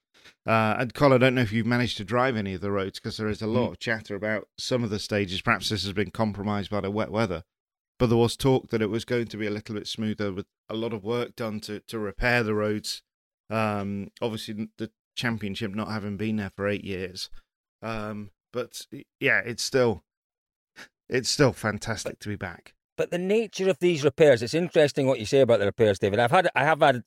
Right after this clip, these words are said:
Speaker 2: a, a look at, at a few of the stages, and yeah, you can see where they've repaired the roads. And, uh, you know what these road repairs are like? It, you can repair roads, and then if you have constant traffic over those repairs, the repairs bed down, and you get a pretty solid base, don't you?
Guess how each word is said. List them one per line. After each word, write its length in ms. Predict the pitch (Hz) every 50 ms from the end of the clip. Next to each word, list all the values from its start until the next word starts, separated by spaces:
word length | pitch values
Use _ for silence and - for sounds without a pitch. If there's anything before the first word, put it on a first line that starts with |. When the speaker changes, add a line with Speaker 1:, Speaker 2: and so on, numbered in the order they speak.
| _ _
Speaker 2:
a, 140 | 104 113 120 -
a 80 | 110
look 220 | 113 120 123 - -
at, 100 | 110 - _ _ _ _ _ _ _ _
at 140 | - 98 -
a 60 | 104
few 240 | - - 131 135 143
of 40 | 135
the 80 | 117
stages, 520 | 110 - - 110 107 98 - 82 80 - - -
and 220 | 104 104 110 113 -
yeah, 160 | 147 156 165
you 120 | 170 160 139
can 140 | - 160 127
see 240 | - - 185 175
where 180 | 165 165 160 147
they've 180 | 123 131 113 101
repaired 360 | 120 - - 131 120 113 98
the 100 | 107 98
roads. 260 | 98 98 95 90 -
And, 140 | 101 98 92 - _ _ _ _ _ _ _ _ _ _ -
uh, 40 | - - _
you 100 | - 175
know 60 | 220 262
what 100 | 254 220
these 180 | 220 185 143
road 220 | 151 175 180 - 139
repairs 340 | 139 - 147 139 135 113 120
are 40 | 123
like? 220 | 151 175 151 120 -
It, 160 | 123 135 - _ _
you 100 | - 156
can 140 | - - 165
repair 440 | 160 151 - - 214 240 247 247 240
roads, 520 | 208 175 160 139 113 87 82 - _ - - _
and 140 | - 120 127
then 140 | 143 147 139
if 80 | 135 -
you 120 | - 147 165
have 80 | 208 - _
constant 520 | - 254 254 240 - - - 214 165 143
traffic 380 | - - 170 160 156 - 156 -
over 260 | 139 131 131 123 123 117
those 220 | 113 110 107 92
repairs, 460 | 107 - - 113 104 101 101 95 - - _ _ _ _ -
the 60 | 117
repairs 420 | 127 127 - 156 151 151 147 127 95
bed 320 | - 139 139 135 127 101
down, 200 | 127 120 123 123
and 120 | 131 143 165
you 80 | 175
get 160 | - 233 -
a 40 | 131
pretty 280 | - - 196 180 - 156
solid 440 | - - - 165 151 135 123 110 -
base, 280 | 135 139 131 107 -
don't 240 | - 135 139 147 117
you? 120 | 98 90